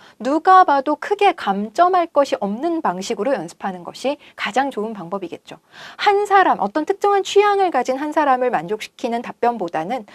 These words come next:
누가 보더라도 크게 감점할 것이 없고, 누가 보더라도 주어진 조건에 충실하게 답을 썼고, 누가 보더라도 제시문의 내용을 변형하거나 왜곡하지 않은 논술문이 어쩌면 합격하는 데 있어서 가장 지름길로 가는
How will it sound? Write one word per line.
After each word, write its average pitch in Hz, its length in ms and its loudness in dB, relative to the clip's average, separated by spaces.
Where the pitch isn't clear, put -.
누가 370 320 4
보더라도 254 680 2
크게 415 300 2
감점할 226 480 -4
것이 196 220 -4
없고, 202 420 -4
누가 277 280 6
보더라도 262 600 2
주어진 262 340 2
조건에 208 380 -8
충실하게 320 500 -2
답을 190 320 -4
썼고, - 440 2
누가 370 300 4
보더라도 220 480 0
제시문의 269 420 -4
내용을 208 520 0
변형하거나 233 640 -2
왜곡하지 202 760 -2
않은 254 340 0
논술문이 214 640 -6
어쩌면 180 340 -6
합격하는 302 640 -2
데 254 80 0
있어서 202 360 -6
가장 277 600 -2
지름길로 202 520 -4
가는 196 440 -6